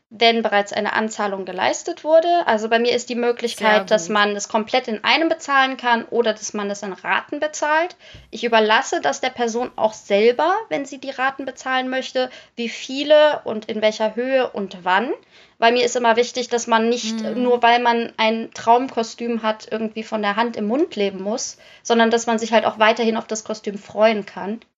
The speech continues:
Speaker 1: Das heißt also, was weiß
Speaker 2: Ja.
Speaker 1: ich, wenn's halt wirklich das Traum-Cosplay ist und es kostet nun mal einfach anderthalb bis zweieinhalbtausend Euro,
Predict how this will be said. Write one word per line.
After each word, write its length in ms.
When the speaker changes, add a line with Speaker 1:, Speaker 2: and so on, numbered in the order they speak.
Speaker 1:
Das 160
heißt 280
also, 340
was 140
weiß 220
Speaker 2:
Ja. 80
Speaker 1:
ich, 140
wenn's 180
halt 200
wirklich 360
das 240
Traum-Cosplay 920
ist 180
und 180
es 140
kostet 420
nun 140
mal 160
einfach 640
anderthalb 640
bis 260
zweieinhalbtausend 1040
Euro, 500